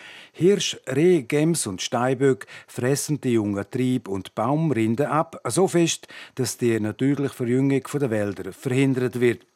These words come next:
Der Waldbericht, der Waldwildbericht hat die Regierung zusammen mit der zuständigen Amtsstelle heute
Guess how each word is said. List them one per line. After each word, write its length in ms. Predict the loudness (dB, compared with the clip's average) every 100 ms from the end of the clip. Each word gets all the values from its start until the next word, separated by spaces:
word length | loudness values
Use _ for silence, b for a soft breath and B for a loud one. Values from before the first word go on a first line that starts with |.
| _ B B B B -4
Der 200 | -2 0
Waldbericht, 1040 | 0 -2 -4 0 2 2 0 -14 -20 -20 b b b b b
der 220 | -2 0
Waldwildbericht 1200 | 2 2 0 -2 0 0 0 -2 2 2 0 -8
hat 180 | -10 -6
die 40 |
Regierung 480 | -6 0 2 2 0 -2
zusammen 400 | -2 2 2 2
mit 340 | 0 -2 -8 -4
der 280 | -4 -4
zuständigen 640 | -4 -4 0 0 0 -2 -2
Amtsstelle 800 | -2 -2 -4 -2 0 2 0 2
heute 260 | 0 0